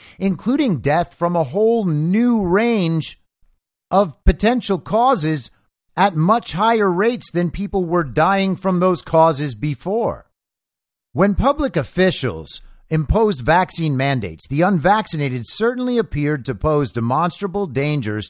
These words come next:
to their communities. No, they didn't. The data did not indicate that. That was only a narrative. State and local leaders sought not only to suppress spread of the virus, but also to prevent their healthcare systems from being overwhelmed,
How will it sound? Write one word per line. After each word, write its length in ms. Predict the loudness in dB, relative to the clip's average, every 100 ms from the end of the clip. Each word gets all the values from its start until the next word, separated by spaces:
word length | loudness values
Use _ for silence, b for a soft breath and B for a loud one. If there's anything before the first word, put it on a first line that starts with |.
| -4
to 160 | -2
their 160 | 0 -2
communities. 720 | -2 -4 -2 -2 -6 -14 -20 _ _ _ _ -10
No, 320 | -2 2 4
they 180 | 2 0
didn't. 340 | -2 -4 -8 _ _ _ -10
The 80 | -4
data 300 | -2 -2 -4
did 280 | -6 -6
not 300 | -2 2 2
indicate 540 | 2 -2 -2 -4 -4 -2
that. 260 | -2 -2
That 180 | -4 -6
was 160 | -6 -10 -6
only 340 | -2 0 0
a 60 | 0
narrative. 420 | 0 0 -2 -8 _ _ _ _ _ B B B B
State 340 | -4 0 2
and 140 | 2 4
local 260 | 4 2
leaders 400 | 0 0 0 0
sought 420 | 0 2 2 0
not 240 | -2 0 0
only 320 | 0 0 0
to 160 | -2 -4
suppress 560 | -6 -8 -2 0 0 -2
spread 320 | -2 0 0
of 100 | -2
the 80 | -2
virus, 560 | 0 0 -2 -6 -10 b b -2
but 140 | 0
also 400 | 2 0 2 -2
to 160 | -4 -4
prevent 360 | -2 0 -2
their 200 | 0 0
healthcare 500 | 2 0 0 -2 -2
systems 420 | -2 -6 -4 -4
from 200 | -4 -4
being 260 | -4 -2 -2
overwhelmed, 720 | -2 -2 -2 -2 -2 -2 -4